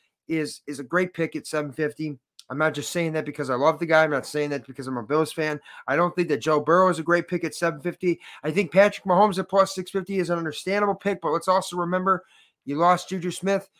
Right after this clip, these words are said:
Your, your receivers right now are Marquez Valdes-Scantling, Kadarius Toney, should he be healthy. And then, of course, you got Travis Kelce at the tight end position, right? But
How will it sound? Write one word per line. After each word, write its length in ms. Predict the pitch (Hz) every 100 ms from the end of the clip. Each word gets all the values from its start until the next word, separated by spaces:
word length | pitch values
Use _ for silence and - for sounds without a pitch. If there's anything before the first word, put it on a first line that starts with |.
| _ _ 135
Your, 160 | 143 131
your 240 | 151 151
receivers 480 | 139 143 208 202 165
right 160 | 180 165
now 160 | 175
are 140 | 175 160
Marquez 420 | 160 165 175 143
Valdes-Scantling, 720 | 156 156 143 - 165 151 160
Kadarius 420 | 131 147 156 147
Toney, 300 | - 165 160
should 200 | 151 139
he 180 | 123 143
be 120 | 135
healthy. 480 | 131 160 160 175 165 _ - -
And 100 | 131
then, 80 | 151
of 100 | 147
course, 220 | 190 180
you 40 |
got 120 | 170
Travis 320 | 165 165 151 -
Kelce 320 | 156 143 131
at 80 | 127
the 80 |
tight 220 | 117 143 139
end 160 | 135
position, 360 | 120 143 139 135
right? 240 | 139 175 180
But 140 | 156